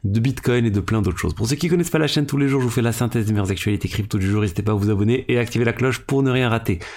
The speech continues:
Au niveau du cours des cryptos, on a un Bitcoin à trente mille deux cents dollars, plus zéro treize pour cent, un Ether à mille neuf cents dollars, moins un virgule vingt-neuf pour cent.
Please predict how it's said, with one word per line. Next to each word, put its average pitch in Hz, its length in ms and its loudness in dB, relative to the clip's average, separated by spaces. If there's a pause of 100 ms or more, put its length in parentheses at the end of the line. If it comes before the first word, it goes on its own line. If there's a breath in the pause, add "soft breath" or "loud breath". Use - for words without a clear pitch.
(200 loud breath)
Au 123 100 2
niveau 120 180 2
du 117 140 0
cours 131 180 0
des 120 80 0
cryptos, 120 340 -2
on 113 100 2
a 104 40 2
un 98 40 2
Bitcoin 101 340 -2
à 85 60 -2
trente - 360 -4
mille 117 100 0
deux 110 120 0
cents 113 160 0
dollars, 104 260 0
plus 110 120 -2
zéro 107 220 0
treize 117 260 -4
pour - 160 -6
cent, 123 140 0
un 120 120 2
Ether 113 220 0
à 110 160 0
mille 139 180 2
neuf 165 100 0
cents - 160 0
dollars, 131 320 0 (320 loud breath)
moins 120 240 2
un 151 140 2
virgule 127 240 2
vingt-neuf 120 380 -2
pour - 180 -6
cent. 127 180 -2